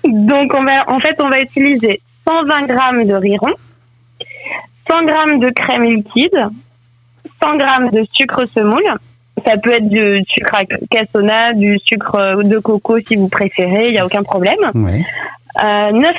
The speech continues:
Speaker 1: cents grammes de lait entier. Et j'utilise un jaune et après, pour assaisonner, j'utilise de la vanille et des zestes d'agrumes.
Speaker 2: Un jaune d'œuf, hein, du coup, aussi.
Speaker 1: Voilà,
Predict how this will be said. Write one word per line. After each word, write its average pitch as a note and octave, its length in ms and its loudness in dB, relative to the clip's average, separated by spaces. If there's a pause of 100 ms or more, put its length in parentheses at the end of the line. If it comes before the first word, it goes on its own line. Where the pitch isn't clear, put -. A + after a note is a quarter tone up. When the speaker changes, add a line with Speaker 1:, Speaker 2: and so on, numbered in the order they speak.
(100)
Speaker 1:
cents D#4 120 0
grammes C#4+ 340 0
de B3 80 2
lait B3 260 2
entier. B3 380 -2 (1200)
Et A3+ 180 2
j'utilise D4+ 460 0 (120)
un D4 200 0
jaune D4+ 340 2 (140)
et B3+ 100 2
après, C4 500 0
pour C#4+ 160 0
assaisonner, C#4 760 0
j'utilise B3 460 0
de A3+ 120 4
la C#4 180 2
vanille C4+ 540 2 (260)
et C4+ 140 0
des C4+ 160 2
zestes C4+ 340 -2
d'agrumes. F#3+ 460 0 (200)
Speaker 2:
Un D#3+ 120 4
jaune F3+ 240 4
d'œuf, C#3 240 0
hein, B2+ 60 4
du B2+ 120 0
coup, A2+ 140 -2
aussi. - 260 -2 (1000)
Speaker 1:
Voilà, A3 260 2